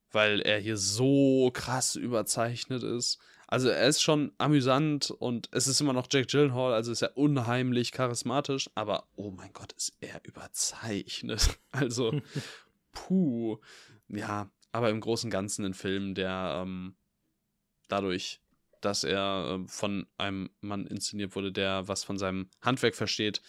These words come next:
Speaker 1: auf jeden Fall noch was, äh, herhalten konnte. Ja.
Speaker 2: Auf jeden Fall.
Speaker 1: Genau. Und, äh, ja, im Zuge dessen wollten wir gerne ein kleines Bong Joon-ho-Ranking machen, denn wir haben tatsächlich die gleichen Filme alle geschaut. Also alle, wir zwei.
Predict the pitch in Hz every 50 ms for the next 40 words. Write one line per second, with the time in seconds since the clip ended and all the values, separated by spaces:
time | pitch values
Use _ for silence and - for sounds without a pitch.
0 | - - _ _ - - - 123 113 98 - 107 95 95 92 - - 92 95 -
1 | - - - 92 95 92 92 98 - - 110 95 95 98 87 80 - - 92 -
2 | 82 82 90 - 78 62 - _ _ _ _ _ _ _ _ _ _ _ _ _
3 | _ _ _ _ _ _ _ _ _ _ _ _ _ _ _ - 98 90 85 -
4 | _ - 139 - - 131 123 110 - - 101 98 - _ _ _ _ _ _ _
5 | _ _ - - 104 95 90 90 92 92 92 92 _ - - - - - - -
6 | - - 101 101 98 - - - 98 95 87 - - - 98 95 - - - -
7 | - 160 143 139 139 139 143 - 139 127 123 110 113 113 113 113 113 104 107 95
8 | 110 101 101 104 104 - - 104 - - 107 110 107 - - - 143 147 - -
9 | 110 92 104 151 196 220 165 113 95 101 - - 110 104 104 101 - 147 127 120
10 | 120 123 120 107 113 117 123 120 131 127 - - 117 113 - 117 - - 117 -
11 | - 107 107 98 98 113 117 120 - - 127 135 135 120 - 87 98 98 - 104
12 | - - 98 104 127 - - _ - - - _ _ _ - - 98 - - -
13 | 104 101 98 95 95 _ - 110 113 110 101 - - - - 98 95 104 139